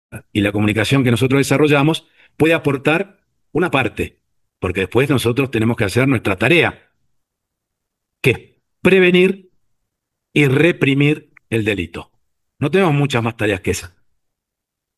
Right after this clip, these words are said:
Ahora, hay otros actores de la sociedad que junto con aquellos que están previniendo y que están reprimiendo el delito, tienen que construir para que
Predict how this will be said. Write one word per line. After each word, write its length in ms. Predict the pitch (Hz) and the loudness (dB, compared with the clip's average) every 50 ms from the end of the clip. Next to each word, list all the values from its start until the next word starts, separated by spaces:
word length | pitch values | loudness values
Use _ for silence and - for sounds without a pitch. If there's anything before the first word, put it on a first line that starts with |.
| _ _ _ _ - | _ _ _ _ -4
Ahora, 300 | - 104 117 117 113 113 | -2 0 2 2 2 4
hay 140 | 123 139 | 4 4
otros 260 | 151 147 151 139 - 147 | 4 4 2 0 0 0
actores 340 | 131 113 - 143 139 135 | -2 0 0 0 2 2
de 80 | 135 127 | 2 2
la 80 | 127 117 | 0 0
sociedad 640 | - 131 123 - 143 147 135 127 135 135 - - | 0 -2 0 2 2 2 2 2 0 0 -4 -6
que 120 | _ - 95 | _ -4 -2
junto 680 | - - 185 190 175 151 123 139 - 95 85 - _ _ _ _ _ _ _ | 0 2 2 4 4 2 0 0 -2 -4 -4 -6 _ _ _ _ _ _ _
con 160 | - 110 104 107 | -6 -4 -2 -2
aquellos 540 | 104 104 - 165 165 156 131 127 98 - | -2 0 2 2 2 2 2 0 -2 -4
que 500 | - _ - 127 120 98 85 - _ _ _ _ _ _ _ _ _ _ _ _ - | -6 _ 0 0 2 0 -2 -6 _ _ _ _ _ _ _ _ _ _ _ _ -8
están 380 | 101 95 - 139 143 143 127 | -8 -6 -2 -2 0 0 0
previniendo 800 | - 143 151 143 147 151 160 156 135 113 104 95 92 90 85 - - | 0 2 2 2 2 2 2 2 0 0 -2 -2 -2 -4 -4 -4 -6
y 100 | 107 104 | -6 -4
que 100 | - 107 | -4 -4
están 240 | - 139 135 131 120 | -2 -2 0 2 2
reprimiendo 640 | 143 131 117 127 135 135 139 139 139 139 127 131 | 2 2 2 0 2 2 2 2 2 2 2 2
el 80 | 127 120 | 2 2
delito, 500 | 123 139 139 139 123 123 - 139 143 143 | 2 2 2 2 0 0 0 -2 -2 0
tienen 300 | - 123 117 123 123 117 | 0 0 0 0 0 0
que 100 | 127 113 | -2 -2
construir 680 | - 127 123 113 - - 139 127 120 123 127 - - _ _ _ _ _ - - - | 0 -2 -2 -2 0 0 2 2 2 2 -2 -6 -16 _ _ _ _ _ -18 -6 -2
para 300 | 127 127 127 123 117 - | 0 2 2 2 2 2
que 400 | - 147 151 143 - - _ | 2 2 2 0 -4 -8 _